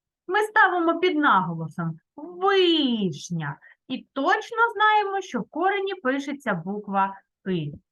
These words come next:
Аналогічно зі словом «гречаний». Яку букву писати? Е чи и? Ми добираємо перевірне слово. Гречка, щоб не наголошений став наголошеним.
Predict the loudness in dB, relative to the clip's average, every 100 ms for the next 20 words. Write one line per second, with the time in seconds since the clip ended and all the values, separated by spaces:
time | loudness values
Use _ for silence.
0 | -20 -2 2 4 4 2 2 -2 -4 -6
1 | -6 -4 -6 -6 -8 0 2 4 2 0
2 | -6 _ _ -10 -2 0 0 -2 -4 2
3 | 4 6 6 4 2 -6 -10 -20 -2 0
4 | 2 2 2 0 -4 -6 -6 -6 -2 -2
5 | -2 -8 0 0 0 -4 -4 -2 0 0
6 | -2 -10 _ _ _ _ _ 0 2 2
7 | 4 4 4 4 0 0 0 0 -2 -4
8 | -6 -8 -8 -8 -6 -8 -10 -20 -4 -2
9 | 2 2 2 2 6 8 10 8 6 4
10 | 2 -2 -4 -6 -4 -4 -2 0 2 2
11 | 0 0 -2 -6 -2 -2 0 -2 -2 -6
12 | -6 -8 -8 -8 -8